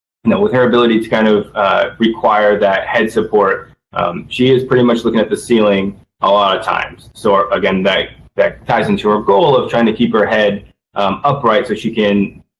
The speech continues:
be more involved in the environment, um, and create that kind of eye contact and, and have that, uh, strength to keep her head up, um, to interact with people and, and preferred items. Um,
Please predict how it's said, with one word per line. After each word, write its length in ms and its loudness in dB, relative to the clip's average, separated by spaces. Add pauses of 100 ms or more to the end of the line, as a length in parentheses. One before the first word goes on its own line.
(260)
be 80 -6
more 240 2
involved 400 2
in 80 0
the 140 0
environment, 680 -2
um, 420 -4 (240)
and 200 -4
create 260 0
that 160 -2
kind 140 -2
of 40 -4
eye 240 0
contact 520 -4
and, 100 -4
and 300 -6
have 240 -4
that, 260 -4 (220)
uh, 380 -2
strength 460 -2
to 80 -18
keep 200 -6
her 100 0
head 160 0
up, 300 -4 (360)
um, 440 -4
to 100 -4
interact 380 0
with 120 -6
people 420 0
and, 220 -4
and 320 -4
preferred 360 0
items. 500 -6 (560)
Um, 460 -4